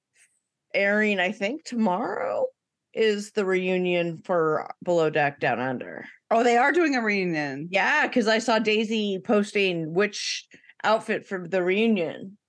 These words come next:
Speaker 1: post on
Speaker 2: Oh.
Speaker 1: Instagram.
Speaker 2: Is it gonna be a live reunion then? Or
Speaker 1: I
Speaker 2: what do you
Speaker 1: don't know.
Speaker 2: mean?
Speaker 1: I don't know.
Speaker 2: Hmm.
Speaker 1: Maybe.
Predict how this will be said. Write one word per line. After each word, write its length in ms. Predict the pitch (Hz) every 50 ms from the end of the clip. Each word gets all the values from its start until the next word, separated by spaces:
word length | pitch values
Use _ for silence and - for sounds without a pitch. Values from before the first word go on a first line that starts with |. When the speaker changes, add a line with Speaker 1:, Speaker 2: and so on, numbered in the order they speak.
| _ _ _
Speaker 1:
post 340 | 202 165 - - - -
on 60 | 185 180
Speaker 2:
Oh. 960 | 175 185 202 226 240 247 254 247 254 247 240 226 214 196 190 185 175 165 165 160
Speaker 1:
Instagram. 240 | 143 165 160 151 -
Speaker 2:
Is 80 | 220
it 40 | 285
gonna 80 | 370 302
be 80 | 403
a 100 | 392 339 311
live 420 | 277 220 190 190 202 220 311 262
reunion 480 | 269 339 349 349 370 370 381 403 415 403
then? 440 | 427 453 453 453 - - 453 381 269
Or 40 | 233
Speaker 1:
I 40 | -
Speaker 2:
what 80 | -
do 40 | 294
you 60 | -
Speaker 1:
don't 80 | - 277
know. 60 | 254
Speaker 2:
mean? 260 | - - - 277 269 - _ _ _ _ _ _ _ _ _ _ _ -
Speaker 1:
I 80 | 220
don't 160 | 226 254 254
know. 480 | 254 285 311 311 214 165 151 160 170 175 _ _
Speaker 2:
Hmm. 180 | - 254 214 170 175 - _ _ _ _ _ _ _ _
Speaker 1:
Maybe. 440 | - 180 277 440 480 440 453 453 466